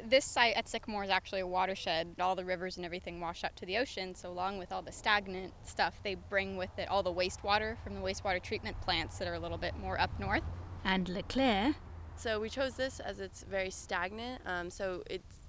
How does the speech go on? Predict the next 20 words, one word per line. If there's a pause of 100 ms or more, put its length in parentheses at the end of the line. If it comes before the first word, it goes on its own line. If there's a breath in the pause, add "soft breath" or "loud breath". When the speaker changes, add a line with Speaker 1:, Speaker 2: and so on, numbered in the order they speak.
Speaker 3:
has
a
lot
of
time
for
microfibers
to
settle, (240 loud breath)
and
so
we'll
find
them (180)
more
accessible
in
the
sediment
here.